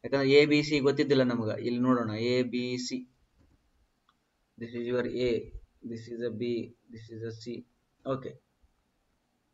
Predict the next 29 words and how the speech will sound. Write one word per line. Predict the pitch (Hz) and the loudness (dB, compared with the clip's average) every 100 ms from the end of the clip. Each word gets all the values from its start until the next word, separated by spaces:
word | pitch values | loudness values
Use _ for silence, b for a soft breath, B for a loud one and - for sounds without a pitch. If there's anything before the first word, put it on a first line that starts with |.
| - | -16
ಇಲ್ಲಿ | 165 175 156 190 208 - - 139 | 0 4 6 6 0 -12 -4 -2
ಆ | 135 - | -2 -4
theta | 139 143 180 | -2 2 4
ಸ್ವಲ್ಪ | 170 156 131 | 2 2 4
ಓದ್ಬೇಕು | 139 135 135 123 | 4 4 0 -2
ಇದನ್ನ, | 104 98 _ _ _ _ _ _ _ _ - | -6 -8 _ _ _ _ _ _ _ _ -8
ಇಲ್ಲಿ | 123 127 | -6 -4
ಸ್ವಲ್ಪ | 127 - | -6 -4
ಚೆನ್ನಾಗಿ | 123 127 113 | 0 2 2
ಓದ್ಬೇಕು. | 110 101 101 - _ _ _ _ _ _ _ _ _ _ _ - | 0 -2 -10 -16 _ _ _ _ _ _ _ _ _ _ _ 0
What | 151 | 4
is | 180 | 8
the | 175 | 8
rotation | 165 180 180 170 165 | 8 6 4 2 4
of | 175 185 - - - | 4 0 -12 -20 -20
C | - - 180 147 143 143 | -16 -6 0 2 4 4
relative | 139 156 160 156 151 151 | 8 8 6 2 0 0
to | 156 127 | -2 0
B? | 139 123 123 - _ _ _ _ _ _ _ - | -2 -2 -4 -14 _ _ _ _ _ _ _ -18
ಓಕೆ, | 131 180 | -4 0
ಇದು | 185 175 | 2 4
ಹೆಂಗ್ | 185 202 | 4 4
ರೊಟೇಟ್ | 190 185 180 | 4 6 4
ಆಗ್ತದ | 160 160 156 | 4 2 2
ಫಸ್ಟ್ | 160 165 131 | 0 0 2
ಬರ್ದ್ | 131 123 | 2 2
ಬಿಡೋಣ | 110 98 95 | -2 -4 -10
ಇದು. | 101 _ _ _ _ _ _ _ _ | -16 _ _ _ _ _ _ _ _
ಓಕೆ, | 113 | -14